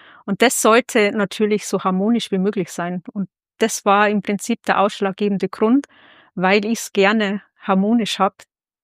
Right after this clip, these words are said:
dass es eben mich dann so, ja, das war der Initialzünder, sage ich jetzt mal, mich mit dem Thema auseinanderzusetzen.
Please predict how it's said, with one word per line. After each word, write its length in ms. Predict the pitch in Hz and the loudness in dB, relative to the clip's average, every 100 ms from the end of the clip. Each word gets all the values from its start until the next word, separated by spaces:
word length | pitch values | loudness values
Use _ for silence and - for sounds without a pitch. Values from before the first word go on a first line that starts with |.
| _ _ _ _ _ _ _ _ _ _ | _ _ _ _ _ _ _ _ _ _
dass 280 | 196 185 - | -2 -2 -2
es 180 | 208 - | -4 0
eben 400 | 202 202 202 202 _ _ _ _ - | 0 2 2 -2 _ _ _ _ -4
mich 300 | 208 220 - | -2 -2 -2
dann 200 | 202 208 | 0 0
so, 260 | - 208 - _ _ _ _ - | 0 -2 -4 _ _ _ _ 0
ja, 160 | 220 | 2
das 160 | 202 - | 2 0
war 120 | 208 | 2
der 100 | 214 | 2
Initialzünder, 960 | 247 233 - 220 196 233 254 - 254 254 | 4 2 2 2 4 2 0 0 2 2
sage 240 | 233 240 | 0 0
ich 80 | 226 | -2
jetzt 160 | - | -2
mal, 140 | 220 220 | 0 2
mich 180 | 233 220 | 2 0
mit 100 | - | -2
dem 140 | 208 | -2
Thema 260 | - 214 190 | 0 0 0
auseinanderzusetzen. 1040 | 196 190 196 240 - 262 - 240 - | 0 0 0 0 -2 -4 -4 -8 -6